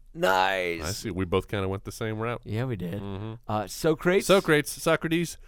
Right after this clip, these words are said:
Speaker 2: Uh, I'm, I'm happy with this one. I'm proud of this one. I'm not even a, a Arrested Development fan, but I am a Jeffrey Tambor fan. Can you
Speaker 1: Oh
Speaker 2: see
Speaker 1: my
Speaker 2: him
Speaker 1: God, I love
Speaker 2: in the
Speaker 1: Jeffrey Tambor.
Speaker 2: toga?
Speaker 1: Love Jeffrey
Speaker 2: The crazy
Speaker 1: Tambor.
Speaker 2: hair.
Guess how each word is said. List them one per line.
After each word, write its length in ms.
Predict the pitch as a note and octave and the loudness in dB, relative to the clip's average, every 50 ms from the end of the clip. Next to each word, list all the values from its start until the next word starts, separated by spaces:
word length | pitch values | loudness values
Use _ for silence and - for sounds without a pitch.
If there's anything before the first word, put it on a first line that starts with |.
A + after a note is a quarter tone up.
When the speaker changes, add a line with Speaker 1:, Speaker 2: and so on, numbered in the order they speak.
| - - - - | -20 -20 -6 -2
Speaker 2:
Uh, 300 | B2+ C3+ C3+ C3+ C3 C3 | 2 2 4 4 2 2
I'm, 180 | - C#3 C#3 - | 0 -4 -6 -4
I'm 140 | C3 C#3 C3 | -6 -4 -2
happy 220 | D3 E3 - D3+ A#2+ | -2 -2 0 0 -2
with 120 | F#2 E2+ | -2 -4
this 140 | D#2 - - | -6 -8 -8
one. 80 | F#2 F2 | -6 -6
I'm 80 | F#2 | -6
proud 240 | - - A#2+ B2 A#2+ | -4 -4 -2 -2 -2
of 80 | G#2 E2 | -2 -4
this 180 | E2 - - | -6 -6 -4
one. 200 | F2+ E2 E2+ F#2 - - - | -4 -4 -4 -6 -8 -8 -6
I'm 100 | A#2 C#3 | -2 0
not 140 | F#3+ G#3+ A#3+ | 2 2 4
even 200 | A3+ G3+ F#3 F3 | 6 6 6 4
a, 60 | E3+ - - | 4 2 0
a 140 | C#3+ D3+ D3 - | -2 -2 -2 -2
Arrested 460 | - C#3 C#3 C3+ D3 C#3 - - C#3 | -4 -4 -2 -2 -2 -4 -4 -8 -12
Development 420 | C3 A#2 A#2+ C3 C3+ D3 D#3 - - | -10 -4 -2 -2 -2 -2 -4 -8 -8
fan, 300 | - E3 E3 E3+ F#3 D#3+ | -6 -6 -6 -6 -4 -2
but 100 | C#3 B2+ | 0 2
I 80 | C3+ | 2
am 140 | C#3+ D#3+ D#3+ | 2 0 0
a 60 | C#3+ | -2
Jeffrey 360 | A#2+ A2+ G#2+ A#2 A2+ - B2+ A2+ | -4 -2 0 -2 0 0 -4 -8
Tambor 500 | - - - A2+ A#2 A2 F2+ D#2 C#2+ C2+ | -6 -6 -4 -4 -2 -2 0 -2 -2 -2
fan. 260 | - E2+ D2+ C2+ C2+ C2+ | -4 -6 -6 -6 -6 -8
Can 120 | F#2+ G2+ | -6 -6
you 80 | A2 G#2+ | -6 -4
Speaker 1:
Oh 20 | |
Speaker 2:
see 120 | - D3 D3 | -2 -2 -2
Speaker 1:
my 60 | C3+ | 0
Speaker 2:
him 260 | C#3+ D3+ D#3 E3 F3 | 2 2 2 2 2
Speaker 1:
God, 100 | F#3+ G3 | -2 -6
I 60 | - | -10
love 200 | - - - - | -14 -12 -8 -4
Speaker 2:
in 120 | - A#2+ A#2+ | -2 -2 0
the 60 | A#2 | -2
Speaker 1:
Jeffrey 0 | |
Tambor. 320 | - - - B2+ C#3+ D3+ D3+ | 0 4 6 6 8 8 8
Speaker 2:
toga? 240 | F3 F3 F3+ F3 - - - - - - - - - - - - - | 8 6 6 6 2 -2 -14 -20 -20 -20 -20 -20 -20 -20 -14 -8 -6
Speaker 1:
Love 380 | C3 B2 A#2+ A2+ A2 A2 A2+ | -4 -2 -2 -2 -2 -2 -2
Jeffrey 320 | F#2+ G2+ A#2+ A#2 A2+ A2+ G#2+ | 0 2 4 4 4 4 2
Speaker 2:
The 140 | - - | 2 2
crazy 360 | - C#3 C3+ C3+ C3 C3+ B2+ A#2 | 4 4 4 4 4 4 2 2
Speaker 1:
Tambor. 40 | |
Speaker 2:
hair. 400 | A2+ A#2+ B2 B2 C3 C3+ C#3+ C#3+ | 2 2 2 2 2 0 -2 -4